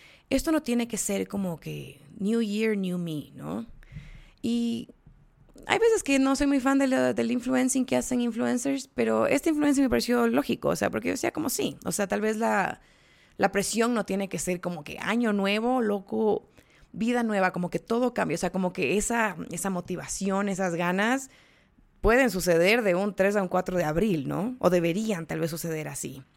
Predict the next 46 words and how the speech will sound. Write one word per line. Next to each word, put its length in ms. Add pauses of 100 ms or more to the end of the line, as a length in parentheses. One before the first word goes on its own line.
Y 80
tal 140
vez 100
creo 140
que 80
por 180
eso 180
a 20
veces 160
uno 120
siente 320
todas 260
estas 540 (520)
presiones 800
y... 520 (640)
Y 100
nada, 320
¿no? 120
De 60
ahí 80
salen 240
los 120
mensajes 460
como 260
que, 220
"Nuevo 460
año, 560 (160)
libras 480
menos", 480
así, 240
todas 200
esas 140
cosas 220
que 80
es 60
como 180
que 100
no, 200
ese 180
no 80
es 80
el 100
objetivo. 460
El 60
objetivo 400
es 140